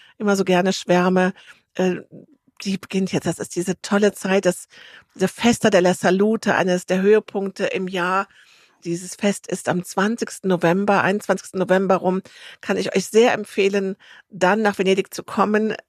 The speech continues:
Ihr se-, ihr seid nicht die einzigen, halb Norditalien ist dort und, äh, genießt das. Aber jetzt schauen wir doch erstmal hin, wen wir dabei haben. Und zwar, darf ich das schon mal verraten, es ist ein, ein Audiofan und ein Venedig-Fan, das eint uns.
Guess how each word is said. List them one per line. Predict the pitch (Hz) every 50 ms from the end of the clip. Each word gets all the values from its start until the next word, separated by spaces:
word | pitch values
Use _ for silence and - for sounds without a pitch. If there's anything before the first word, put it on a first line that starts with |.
| _ _
Ihr | 170 180 196 233
se-, | 233 226 - -
ihr | - 262
seid | 254 262 269 277 _
nicht | 294 311 - _
die | 339 -
einzigen, | - 170 233 269 311 - 285 - 240 254 269
halb | 269 220 214 226 - -
Norditalien | 277 220 208 - - - - 175 - - - 277 233 220 233 233 220 233
ist | - - - - - -
dort | 220 214 214 220 226 226 - - _ _ - - - - - _ _ _
und, | - 214 214 214 220 226 214 - -
äh, | - 208 202
genießt | 214 202 208 208 220 240 - _
das. | 233 233 240 240 - _ - - - _ _ -
Aber | 226 233 254
jetzt | 254 247 -
schauen | - - 240 247 254
wir | 240
doch | 247 233 -
erstmal | - 185 202 - - 208 202 202 202 190 - _ - - _ _ _
hin, | - 214 196 202 190 185
wen | 180 175 180
wir | 185
dabei | - 165 - - 147 165 170
haben. | 175 - 135 120 90 - - - - - - - - - - - _ -
Und | 220 233 220
zwar, | - - 190 170 180 247 320
darf | - 277 220 -
ich | 262
das | - 214 -
schon | - - 226
mal | 202 196
verraten, | - - 180 - 165 180 240 _ -
es | 269 -
ist | - - 226 - - _
ein, | - 208 220 226 240 240 240 - _
ein | - 214 226 226
Audiofan | - - 311 381 - 294 190 - - - 202 180 190 196
und | - 220 214 -
ein | - 214 220
Venedig-Fan, | 220 196 196 190 180 - - - - 147 160
das | 208 220 - -
eint | 214 226 240 247 -
uns. | - 143 147 143 147 -